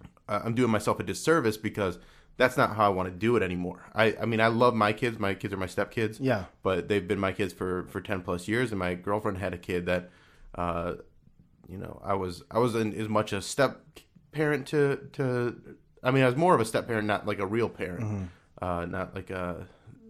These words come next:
Speaker 1: and I don't even like saying real parent, step parent, but, but I, I didn't have to do as much for her child, but I was there for, for some very, like, significant moments at, like, as she's, like, being potty trained and stuff like that. I was,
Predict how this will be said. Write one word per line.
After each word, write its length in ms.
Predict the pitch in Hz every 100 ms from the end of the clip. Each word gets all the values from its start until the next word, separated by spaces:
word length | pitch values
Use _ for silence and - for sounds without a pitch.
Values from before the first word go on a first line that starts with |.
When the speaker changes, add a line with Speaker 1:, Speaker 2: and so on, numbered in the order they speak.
| - _ _
Speaker 1:
and 80 | 104
I 60 | 101
don't 60 | 92
even 40 |
like 140 | 90 90
saying 320 | 95 92 90
real 160 | 90 87
parent, 320 | 95 90 87
step 220 | - -
parent, 120 | -
but, 200 | 98 98 - - - -
but 300 | 123 - -
I, 120 | 127 139
I 80 | 135
didn't 140 | 143 127
have 140 | 135
to 60 | 113
do 140 | 120
as 120 | 90
much 320 | 101 107 117
for 280 | - - 117
her 300 | 95 117 131 -
child, 480 | - 139 143 160 160 - -
but 120 | - 147
I 60 |
was 120 | 156
there 160 | 147 170
for, 340 | - 135 127 113
for 120 | 151
some 200 | 147 143
very, 280 | 117 113 117
like, 300 | 107 101 - - _
significant 1120 | - - 143 113 113 113 113 110 113 104 - -
moments 760 | 113 117 117 104 92 87 - -
at, 240 | 101 95 98
like, 180 | 98 95
as 220 | 95 87
she's, 420 | - 101 90 - - - _ -
like, 200 | 95 90
being 160 | 92
potty 320 | 90 147 131 117
trained 340 | - 98 95
and 100 | 92
stuff 220 | - 107
like 160 | 92 90
that. 340 | 110 104 98 98
I 80 |
was, 200 | 98 95